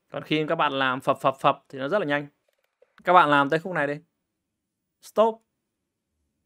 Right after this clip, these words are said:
Ok, ở đây tôi có một thành dưới, thành trên. Khá là chắc chắn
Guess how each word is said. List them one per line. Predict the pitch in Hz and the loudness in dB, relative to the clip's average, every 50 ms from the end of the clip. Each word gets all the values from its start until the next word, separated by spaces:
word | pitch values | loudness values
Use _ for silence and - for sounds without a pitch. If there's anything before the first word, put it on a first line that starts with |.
| _ _ _ _ | _ _ _ _
Ok, | - 135 147 160 160 160 - 170 175 185 180 175 165 - _ _ | -6 -2 -2 -2 -2 0 2 2 2 2 0 -2 -6 -14 _ _
ở | - 131 | -8 -2
đây | 135 143 151 147 | 0 2 2 2
tôi | - 156 151 147 | 2 2 2 2
có | 139 - 147 156 | 2 0 -2 -2
một | 160 151 135 | -2 -4 -6
thành | - 147 143 143 143 | -6 -6 -6 -6 -6
dưới, | 135 139 151 156 180 220 240 214 - _ _ _ _ _ _ _ 175 _ | -4 -2 0 0 0 0 -2 -6 -10 _ _ _ _ _ _ _ _ _
thành | - 135 131 127 | -10 -10 -10 -6
trên. | - - 160 165 156 135 - _ _ _ _ _ _ _ _ _ _ _ _ _ _ _ _ _ _ _ _ _ _ _ _ _ _ _ _ _ _ _ _ _ _ _ _ _ _ _ _ _ _ _ _ _ _ _ _ _ | -2 2 2 2 2 -2 -8 _ _ _ _ _ _ _ _ _ _ _ _ _ _ _ _ _ _ _ _ _ _ _ _ _ _ _ _ _ _ _ _ _ _ _ _ _ _ _ _ _ _ _ _ _ _ _ _ _
Khá | - - 156 185 | 0 2 2 2
là | 180 160 | 2 0
chắc | - 160 - - | -2 -4 -4 -2
chắn | 147 135 160 180 | -2 -4 -4 -6